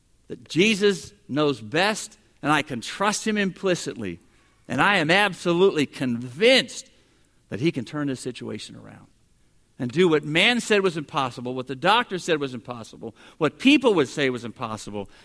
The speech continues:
God delights in those moments of doing what man would say it's impossible. That's one of the reasons I don't always agree with the phrase, "It is what it is." 'Cause God can do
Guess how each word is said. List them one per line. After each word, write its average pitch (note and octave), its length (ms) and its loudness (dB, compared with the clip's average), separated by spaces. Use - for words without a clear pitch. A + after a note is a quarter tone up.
God F#3+ 560 2
delights D3 680 2
in G#3 100 0
those G3 260 2
moments C#3+ 480 -6
of A#2 120 -10
doing D3+ 240 2
what C#3 140 0
man D3 280 0
would C#3 100 -4
say G#2+ 240 -2
it's G2+ 160 -8
impossible. - 640 -18
That's D#3+ 320 0
one D#3+ 120 -2
of C#3+ 60 -2
the B2 80 -2
reasons B2+ 460 -4
I A#2 60 -16
don't F3 280 2
always E3 240 2
agree C#3 220 -2
with C3 100 -4
the A#2+ 60 -6
phrase, A2+ 380 -4
"It E2+ 100 -14
is B2 180 -8
what F3 120 -6
it F#3 80 -4
is." A3 380 -2
'Cause G#2 140 -12
God D#3 360 2
can A#2+ 200 -6
do D3 400 -6